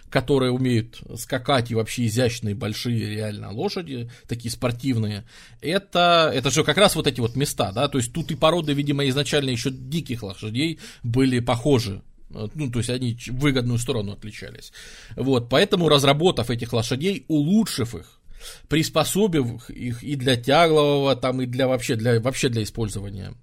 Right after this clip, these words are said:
э, в быту, э, появляется очень интересный новый вид хозяйствования. В какой-то момент,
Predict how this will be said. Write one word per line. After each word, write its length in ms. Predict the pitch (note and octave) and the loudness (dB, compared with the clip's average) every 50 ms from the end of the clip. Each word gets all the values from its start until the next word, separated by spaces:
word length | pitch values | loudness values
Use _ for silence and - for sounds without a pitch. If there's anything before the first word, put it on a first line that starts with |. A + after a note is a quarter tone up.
| _ - | _ -18
э, 160 | - G2+ G2 G2 | -14 -12 -12 -10
в 80 | G2+ G#2 | -10 -4
быту, 480 | A2 B2 A#2+ A#2+ B2 G#3+ A#3+ C#4+ C#4+ - - - _ _ _ _ _ _ _ _ - - _ _ _ _ _ _ _ _ _ _ _ _ _ _ _ - - - - - - - - C3 A#2 - | -4 -2 -2 -2 -2 -4 -4 -4 -6 -12 -20 -20 _ _ _ _ _ _ _ _ -20 -20 _ _ _ _ _ _ _ _ _ _ _ _ _ _ _ -20 -20 -20 -20 -20 -20 -20 -20 -20 -20 -12
э, 440 | - B2 C3 C3+ C3+ C#3 C3+ C3+ B2+ A#2+ A#2+ - _ _ _ _ _ _ _ _ _ | -4 0 2 2 4 4 4 2 2 -2 -8 -16 _ _ _ _ _ _ _ _ _
появляется 800 | D#3 D#3+ F3+ F3+ E3 F#3 G3+ A#3+ C#4 C#4 C4 C4 - A3 G#3+ F3+ | 2 2 4 2 2 4 4 4 4 4 2 2 2 4 4 2
очень 560 | - - G#3 A3 A#3 - - A3+ F#3+ E3+ - _ | 2 0 -2 0 0 2 0 0 -2 -2 -6 _
интересный 760 | E3 D#3 A#2 D3 D#3 D#3 G3+ A#3+ A#3+ B3 - G#3+ G#3+ G#3 G3 | -4 -4 0 0 0 2 4 2 2 2 0 0 0 0 2
новый 280 | E3+ E3 F3+ F3+ F3 D3+ | 2 2 2 2 2 0
вид 200 | C3+ C#3+ D3 - | 0 -2 -2 0
хозяйствования. 720 | - B2 A#2+ C3 C3+ B2+ A#2+ - - G2+ G2 G2 A2+ - - _ _ _ _ _ - - - _ _ _ _ _ | 0 2 2 2 2 2 0 -2 -6 -8 -8 -10 -12 -16 -20 _ _ _ _ _ -20 -20 -20 _ _ _ _ _
В 100 | - - | -4 0
какой-то 460 | - E3+ E3+ B3 C4 A#3+ - D#3 C3+ | 0 2 4 4 2 2 2 2 2
момент, 540 | C3 C3 D#3 G#3 C4 C#4+ C#4 C4 - - | 2 2 2 0 0 -2 -2 -4 -10 -18